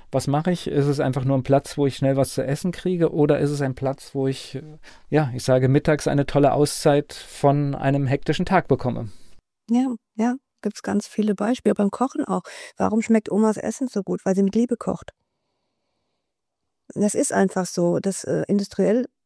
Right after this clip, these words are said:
Speaker 2: gefertigte Essen hat diese Energie nicht, diese Schwingung nicht. Aber wenn ich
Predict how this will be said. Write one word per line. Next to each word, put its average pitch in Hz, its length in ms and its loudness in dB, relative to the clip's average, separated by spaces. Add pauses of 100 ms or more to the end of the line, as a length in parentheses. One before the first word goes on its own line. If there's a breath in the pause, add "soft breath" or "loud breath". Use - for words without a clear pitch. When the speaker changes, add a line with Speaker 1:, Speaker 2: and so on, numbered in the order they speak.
(140)
Speaker 2:
gefertigte 220 600 -2
Essen 226 340 0
hat 240 100 -4 (160)
diese 202 220 2
Energie 175 500 -2
nicht, 160 280 -6
diese 170 180 -2
Schwingung 175 460 2
nicht. 147 340 -4 (320)
Aber 175 200 0
wenn 190 120 6
ich 202 200 2